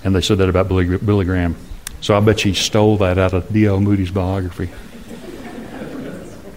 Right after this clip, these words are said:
So he says, uh, "Oh, you of little faith,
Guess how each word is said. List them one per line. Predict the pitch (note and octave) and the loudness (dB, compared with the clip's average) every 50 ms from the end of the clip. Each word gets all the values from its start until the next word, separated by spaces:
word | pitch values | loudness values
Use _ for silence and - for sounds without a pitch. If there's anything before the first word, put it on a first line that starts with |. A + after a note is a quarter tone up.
| - - - - - - - - - | -20 -14 -12 -12 -12 -12 -14 -12 -2
So | - - F3+ G#3 G3+ | 4 8 10 10 10
he | E3 | 10
says, | C3+ - E3+ D3+ C#3 G#2+ - - | 10 10 10 10 10 8 8 6
uh, | B2 A2+ G#2 F#2+ E2+ - - - - - - | 6 6 6 4 2 -2 -10 -14 -12 0 4
"Oh, | - G#3 A3+ | 6 8 10
you | G#3 F#3+ A3+ A3 | 10 10 10 10
of | E3 B2 | 10 10
little | D#3 G3+ G#3+ E3+ | 8 8 8 6
faith, | - - A2 G2 G2 G2 - - - - | 4 4 4 4 4 2 -2 -6 -12 -18